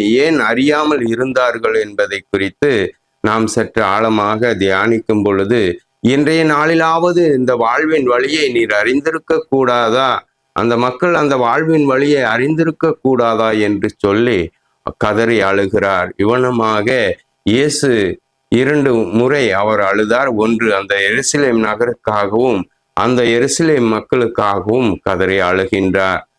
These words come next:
கண்ணீர் வடிக்கின்றார். இந்த கண்ணீரிலே நாம் ஒரு நம்பிக்கை கொண்டவர்களாக, அந்த மக்கள் வாழ்வின் வ-, வழியை அறியாமல் இருந்ததற்காக அவர் கண்ணீர் வடிக்கிறார் என்று சொல்லி, கடவுளாக தேடி வந்த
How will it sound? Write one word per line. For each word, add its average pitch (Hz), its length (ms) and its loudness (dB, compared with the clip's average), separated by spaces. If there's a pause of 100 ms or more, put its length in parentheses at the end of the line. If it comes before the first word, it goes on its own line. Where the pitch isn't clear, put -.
(140)
கண்ணீர் 123 460 2
வடிக்கின்றார். 101 800 0 (320)
இந்த 147 240 2 (160)
கண்ணீரிலே 147 760 2
நாம் 113 260 0
ஒரு 104 240 0
நம்பிக்கை 143 560 -2
கொண்டவர்களாக, 101 840 0 (600)
அந்த 135 280 0
மக்கள் 143 400 0
வாழ்வின் 135 540 0
வ-, 117 240 2 (100)
வழியை 143 520 2
அறியாமல் 147 760 0
இருந்ததற்காக 131 1040 0 (600)
அவர் 107 360 0
கண்ணீர் 135 520 0
வடிக்கிறார் 117 600 0
என்று 101 340 -2
சொல்லி, 107 420 0 (400)
கடவுளாக 131 760 0
தேடி 117 380 0
வந்த 110 240 2